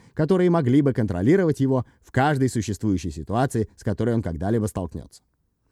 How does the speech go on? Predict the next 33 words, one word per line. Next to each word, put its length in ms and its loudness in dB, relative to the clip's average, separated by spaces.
И 160 6
мамы 340 4
больше 360 0
нет, 220 -4
и 120 6
мама 400 4
не 140 4
будет 280 2
контролировать 640 0
этого 240 -2
человека 560 -2
в 120 -20
каждой 360 0
существующей 600 -4
ситуации, 500 -2
с 80 -6
которой 320 -2
этот 120 -8
человек 340 -8
столкнется. 540 -10
И 100 4
школьного 420 4
директора 520 2
больше 360 -6
нет. 200 -12
И 80 2
этот 220 4
директор 500 0
не 160 6
будет 280 2
контролировать 640 -4
этого 240 -10
человека 540 -4